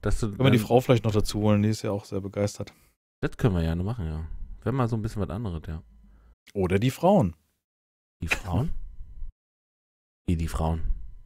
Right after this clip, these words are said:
Speaker 1: Die
Speaker 2: Ja, du
Speaker 1: Frauen.
Speaker 2: guckst mit deiner Frau, ich mit meiner Frau.
Speaker 1: Dann sollen die Frauen sich unterhalten?
Speaker 2: Nein, wir zu viert.
Speaker 1: Uff.
Speaker 2: Naja, nee, Quatsch. Ich weiß ja, dass sie da nicht so
Speaker 1: <laughs> Uff.
Speaker 2: Nee,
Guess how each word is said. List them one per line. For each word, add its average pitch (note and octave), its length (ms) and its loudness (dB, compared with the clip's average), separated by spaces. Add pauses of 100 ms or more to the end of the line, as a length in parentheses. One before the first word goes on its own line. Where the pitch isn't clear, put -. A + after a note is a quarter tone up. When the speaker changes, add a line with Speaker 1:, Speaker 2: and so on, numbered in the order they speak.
(280)
Speaker 1:
Die B2 60 4
Speaker 2:
Ja, G#2 60 6
du F2+ 60 2
Speaker 1:
Frauen. E2 160 2
Speaker 2:
guckst - 180 -4
mit G2 140 0
deiner A2 240 8
Frau, D#3 360 6
ich G#2 180 0
mit F#2 140 -10
meiner G#2 300 4
Frau. D3+ 340 2 (160)
Speaker 1:
Dann G2+ 140 4
sollen A#2 140 4
die A#2+ 120 6
Frauen C3+ 340 2
sich G#2 140 2
unterhalten? F2+ 560 0 (320)
Speaker 2:
Nein, A2 560 8 (120)
wir F#2+ 220 -2
zu - 120 -8
viert. - 420 2 (580)
Speaker 1:
Uff. G2 60 0 (960)
Speaker 2:
Naja, G2 320 4
nee, E2+ 220 -4
Quatsch. - 340 4 (200)
Ich F#2 60 -6
weiß F#2+ 140 -2
ja, G#2 60 2
dass F2+ 140 2
sie F#2 100 -2
da F#2+ 140 2
nicht F#2+ 140 2
so F#2 280 -4 (180)
Speaker 1:
<laughs> G3+ 100 8 (1300)
Uff. A2+ 140 -4 (960)
Speaker 2:
Nee, G2 380 6